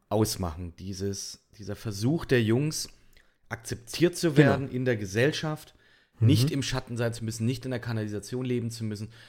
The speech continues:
Speaker 1: Ist auch sehr schön, äh, dass sie dafür dann auch, um das nochmal ein bisschen nach Hause zu fahren, den Punkt, äh, eine Szene aus Ferris Bueller noch zeigen.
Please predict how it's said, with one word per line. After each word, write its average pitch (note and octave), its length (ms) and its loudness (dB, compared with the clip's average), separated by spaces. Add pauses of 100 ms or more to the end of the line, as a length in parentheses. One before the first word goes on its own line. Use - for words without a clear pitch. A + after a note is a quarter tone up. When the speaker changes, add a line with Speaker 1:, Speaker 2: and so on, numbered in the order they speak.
(140)
Speaker 1:
Ist - 120 -20
auch A#2 120 0
sehr A#2+ 160 2
schön, A2+ 460 2
äh, G#2 340 4
dass G2+ 340 0
sie G#2+ 200 -2
dafür G#2+ 400 2
dann G#2 200 2
auch, G#2+ 380 -2
um - 120 -8
das G#2 160 -4
nochmal G#2 200 -4
ein F#2+ 40 -8
bisschen G2+ 240 -6
nach F#2+ 120 -8
Hause A2+ 240 -2
zu A2+ 140 -8
fahren, A2 220 -2
den G#2 140 0
Punkt, A2 260 -2 (760)
äh, G#2+ 60 2
eine G2 320 4
Szene G#2+ 320 2
aus F#2+ 120 -2
Ferris G2 280 2
Bueller C3 300 4
noch B2+ 140 -2
zeigen. C3 480 -2